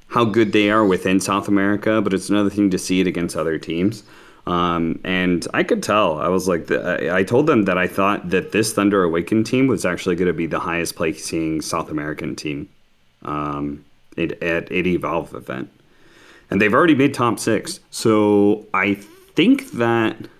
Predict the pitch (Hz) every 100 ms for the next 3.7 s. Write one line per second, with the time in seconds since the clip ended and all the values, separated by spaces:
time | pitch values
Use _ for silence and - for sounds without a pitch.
0 | _ _ _ _ _ - 104 110 117 113
1 | 107 104 - 98 175 220 - 127 - 104
2 | 92 95 80 - 107 92 92 98 87 -
3 | 76 - 92 85 82 80